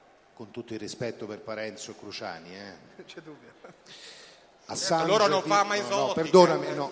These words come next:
Speaker 1: adesso voglio dire una cosa io.
Speaker 3: Questi sono strani.
Speaker 1: Assange è inseguito da mandati di cattura internazionali, dalla giu-, dall'F B I, dalla giustizia degli Stati Uniti, vive da due anni chiuso dentro un'ambasciata.
Speaker 3: Ma nessuno lo
Speaker 1: Eh,
Speaker 3: processerebbe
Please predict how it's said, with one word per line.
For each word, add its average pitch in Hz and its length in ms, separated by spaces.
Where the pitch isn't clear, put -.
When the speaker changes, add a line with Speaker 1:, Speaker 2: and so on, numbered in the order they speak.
Speaker 1:
adesso 123 560
voglio 120 220
dire 120 160
una 113 100
cosa 107 280
io. 101 280
Speaker 3:
Questi 160 240
sono 147 280
strani. 170 320
Speaker 1:
Assange 175 460
è 156 40
inseguito 156 480
da 139 400
mandati 139 320
di 139 100
cattura 135 420
internazionali, 127 640
dalla 107 160
giu-, 113 200
dall'F 117 340
B - 80
I, 139 200
dalla 113 180
giustizia 120 460
degli 117 120
Stati 123 260
Uniti, 135 300
vive 131 280
da 123 140
due 131 180
anni 135 300
chiuso 127 240
dentro 131 320
un'ambasciata. 139 680
Speaker 3:
Ma 156 120
nessuno - 0
lo 185 60
Speaker 1:
Eh, 147 180
Speaker 3:
processerebbe 151 220